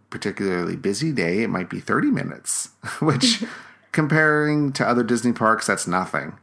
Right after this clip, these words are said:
Speaker 1: Uh, of course, if you're visiting during Chinese New Year, that's a whole other ball game, but we won't get into <laughs> that.
Speaker 2: But it's, um, it used to be, it used to be walk-ons, but it has, that's another thing that's changed. Um,
Speaker 1: Mm-hmm.
Speaker 2: attraction times have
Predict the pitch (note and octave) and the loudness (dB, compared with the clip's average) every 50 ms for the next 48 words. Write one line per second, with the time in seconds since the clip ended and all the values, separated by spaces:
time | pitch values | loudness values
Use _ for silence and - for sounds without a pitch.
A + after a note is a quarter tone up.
0 | - - F#2+ F2 E2 E2 - - G2 A#2 - - D3+ C3+ - C3+ G#2 A2 G#2+ G#2 | -6 -4 -2 -2 -2 -2 -2 -2 -2 0 2 2 2 2 2 0 0 2 2 2
1 | F#2+ G2 G#2 F#2+ G2 F#2+ G2 F#2+ F#2+ F#2 F#2 F2+ F2 E2 F2 - - F#2+ F#2 F#2 | 2 0 0 -2 -2 -2 -2 -2 -2 -2 -2 -2 -2 -2 -2 -4 -4 -4 -4 -4
2 | F2+ C3+ D#3 D#3+ D#3+ D#3+ D3+ C3+ C3+ - G2+ - A2+ A2 G#2 G2+ F#2 G2 F#2 - | -4 -2 -2 0 2 2 2 0 0 -2 -2 0 0 0 2 0 0 -2 0 2
3 | C#3 C#3+ C#3 C3 A#2+ C3 C3 C3 C3 C3 C3 B2 - - _ _ _ _ - G2+ | 2 2 2 2 2 2 2 2 2 2 0 0 -4 -10 _ _ _ _ -4 -2
4 | G2 G2+ G#2 G2+ G2 F#2+ F#2+ F2 G#2 A#2+ A#2+ - E3 D#3 D3+ C#3 C#3 D#3+ C#3+ - | -2 -2 -2 -2 -2 -4 -2 -2 0 0 0 2 2 2 2 4 2 2 0 0
5 | - - - - D4+ C#4 C#4+ E4+ D#4 - - D4 D#4 F#4 F#4 - - - E4 F4+ | -2 -4 -4 -4 -2 0 0 0 0 0 -2 -2 -2 -2 -4 -6 -6 -4 -2 -2
6 | F4+ F4 E4+ E4 D#4 - - - D4 D#4+ C#4 C#4 D#4+ G#4+ D#5 - - G#4 C4 A#3 | 0 0 0 0 -2 -2 -2 -2 -2 0 2 2 2 2 2 0 0 -2 0 0
7 | G#3 F#3 F#3+ A3 A#3+ B3+ C4+ D4+ E4 D#4 - E4+ D#4 A#3+ B3 A#3 A3+ G#3+ G#3+ - | 0 -2 -2 -2 -2 0 0 -2 -2 -2 -2 -2 -2 0 0 0 0 0 -2 -2
8 | - F#3+ F#3+ F3 F3+ - F#3 E3+ E3 E3 E3+ F3 - - F#3+ G3+ F#3 - - _ | 0 0 0 0 0 0 0 -2 -2 -2 -6 -8 -10 -6 -2 -2 -2 -2 -4 _
9 | - A3+ A#3+ A#3 C4+ D4+ D4+ A#3+ - - - _ - G#3+ F#3 - G#3 G#3 G#3 - | -2 -2 0 0 0 0 0 -2 -4 -12 -16 _ -12 -6 -2 0 0 0 0 0
10 | C#4+ C#4+ D4 C#4+ D4 C#4+ C#4+ A#3+ G#3 G#3 G#3+ G#3 G#3 G#3+ G#3+ - - - _ - | 0 2 2 2 0 0 0 -2 -2 0 0 0 0 -2 -4 -6 -14 -16 _ -6
11 | - C4+ C4 A#4 C#5 G4+ E3+ E3 F3+ - - - - _ _ _ _ _ _ _ | -4 -2 -2 0 -2 -2 -2 -4 -8 -12 -16 -18 -20 _ _ _ _ _ _ _
12 | _ _ - G#3+ G#3 G#3 G3+ G3+ G3 - A3 G3+ - - F3 D#3+ F3+ - - A#3 | _ _ 2 4 4 4 4 2 0 -2 -4 -4 -2 0 0 0 0 0 -2 -2
13 | A3+ A3 F#3 E3+ F#3 G3+ G3 F#3+ F3+ - - E3+ E3 E3 F3 F3 F3 | 0 0 -2 -2 -2 -4 -6 -8 -10 -8 -4 -2 0 0 0 0 -2